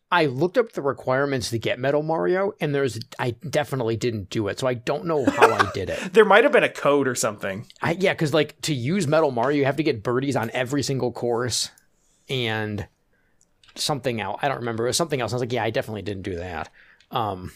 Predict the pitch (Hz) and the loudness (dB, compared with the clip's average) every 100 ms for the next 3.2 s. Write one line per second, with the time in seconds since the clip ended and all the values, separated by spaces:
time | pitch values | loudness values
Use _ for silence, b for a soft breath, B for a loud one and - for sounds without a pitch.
0 | _ - 151 165 208 180 170 160 151 147 | _ -2 0 2 2 2 2 2 0 0
1 | 139 131 135 139 127 127 139 131 160 277 | -2 0 -2 -2 -6 -4 -4 -2 -2 -2
2 | 247 233 214 175 165 131 - - 104 87 | 0 0 0 -2 -2 -2 -4 -2 -2 -4
3 | - - | -10 -14